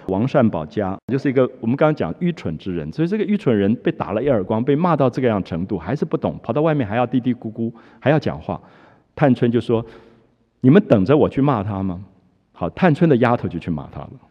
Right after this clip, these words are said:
你就可以看到说他为什么刚才可以担当说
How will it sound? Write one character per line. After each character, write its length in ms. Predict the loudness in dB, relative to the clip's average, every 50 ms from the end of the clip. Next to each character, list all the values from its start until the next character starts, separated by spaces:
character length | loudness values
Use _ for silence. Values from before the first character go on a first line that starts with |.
| _ _ -20 -20 _ _ _ _ -6 _
你 80 | 2 2
就 140 | 6 6 6
可 220 | 6 6 6 6
以 80 | 6 6
看 260 | 6 4 6 6 6
到 160 | 6 4 2
说 160 | 4 2 0
他 220 | -2 0 -2 0 2
为 200 | 8 8 8 8
什 160 | 8 4 0
么 80 | 0 0
刚 260 | -2 2 4 4 4 4
才 160 | 2 0 0
可 180 | 0 2 2
以 140 | 2 2 2
担 340 | 0 0 0 2 4 4 2 2
当 260 | 2 0 2 2 0
说 260 | 0 0 0 0 0